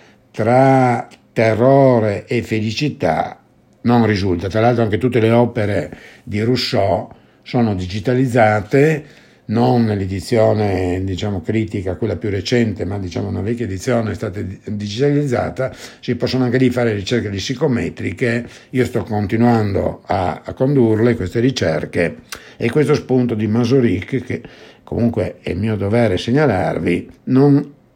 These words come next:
ha allo stato attuale dei lavori un riscontro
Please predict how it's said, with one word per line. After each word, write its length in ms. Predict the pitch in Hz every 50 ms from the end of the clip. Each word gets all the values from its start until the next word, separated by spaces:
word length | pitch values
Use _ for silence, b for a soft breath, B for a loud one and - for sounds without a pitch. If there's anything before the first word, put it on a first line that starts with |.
| _ _ _ _ -
ha 400 | - 135 120 117 - - - b b b b b b b b b _ -
allo 220 | - 113 117 120
stato 360 | 117 - - 147 135 - -
attuale 360 | 117 - 127 131 123 110 104 95
dei 120 | 107 127
lavori 580 | 123 120 104 87 76 76 - - - - - - _ _
un 300 | - 156 147 139 135 131 -
riscontro 880 | - 117 127 127 - - - 98 92 85 - - - 90 90 - - _